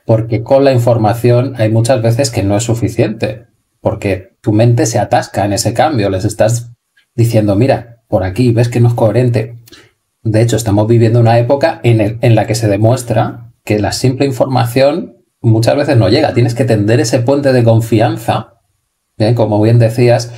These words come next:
para lograr que el otro se, se preste a ese salto mortal que es, o, o salto de, de fe, ¿no? Tirarse al vacío a, a esa realidad nueva que tú le estás proponiendo. Así que ya sabéis,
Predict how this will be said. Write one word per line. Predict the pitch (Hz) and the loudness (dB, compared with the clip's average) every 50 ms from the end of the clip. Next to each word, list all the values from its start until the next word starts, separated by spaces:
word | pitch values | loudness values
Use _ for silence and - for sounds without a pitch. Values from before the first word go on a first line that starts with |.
| - - - _ _ _ _ _ | -20 -20 -20 _ _ _ _ _
para | - 110 113 110 107 | -2 -2 0 0 0
lograr | 107 110 110 107 123 143 143 139 | 0 0 2 2 2 0 0 0
que | - 147 135 | -2 -2 0
el | 123 117 127 | 2 2 2
otro | 143 165 165 - 160 | 2 0 0 -2 -2
se, | 156 - 127 - - - | -2 -2 -4 -6 -4 -4
se | - - 120 117 117 | -2 0 0 0 0
preste | - - 131 160 180 180 - - - 110 92 92 - - - | 0 0 0 0 0 0 -4 -6 -6 -8 -8 -8 -10 -8 -4
a | 120 107 | -2 0
ese | - - - - 117 | 0 0 0 0 0
salto | - - - 135 139 123 120 120 127 | 0 0 0 0 0 0 0 0 2
mortal | 117 117 110 104 101 - 123 135 147 156 160 160 | 4 4 2 2 0 0 0 2 2 0 0 -4
que | - - 107 110 113 | -4 -2 0 2 2
es, | 120 120 - - 117 | 0 -2 -6 -4 -4
o, | 113 101 - - | -2 -2 -2 -2
o | 113 107 | -2 -2
salto | - - - 104 127 123 123 135 123 | 0 0 -2 -2 -2 -2 0 0 2
de, | 110 107 107 | 2 0 0
de | 110 113 104 95 | -2 -2 -2 -2
fe, | - - - 139 147 123 | -2 -2 -2 0 0 2
¿no? | 131 147 190 208 - - - - - _ _ _ | 0 0 -2 -4 -8 -16 -20 -20 -20 _ _ _
Tirarse | _ 120 117 127 - - - | _ 2 2 2 2 0 0
al | 165 | 2
vacío | 143 131 - 120 - 143 131 147 156 180 - - | 2 0 0 0 0 0 0 2 2 0 0 -2
a, | - 107 - - 101 95 92 95 | -4 -6 -4 -4 -4 -2 -2 0
a | 107 | 0
esa | 117 117 156 147 | 0 0 0 0
realidad | 139 143 127 120 113 113 113 117 | 2 2 2 2 4 4 4 4
nueva | 120 117 117 - | 4 4 2 2
que | - - | 0 -2
tú | - 123 | -2 -2
le | 110 | -2
estás | 104 - - - - | -2 -2 -6 -6 -4
proponiendo. | - 110 110 - - 92 110 143 143 117 98 95 90 - _ _ - - - - - - _ _ _ | -6 -4 -4 -2 -4 -2 0 0 0 0 -2 -4 -8 -16 _ _ -20 -20 -20 -20 -20 -20 _ _ _
Así | - 117 113 - 123 117 | -8 -6 -2 0 0 2
que | 139 135 | 2 2
ya | 120 127 | 2 0
sabéis, | 120 117 95 85 - - - - - - _ | 0 0 -2 -4 -4 -6 -10 -12 -14 -16 _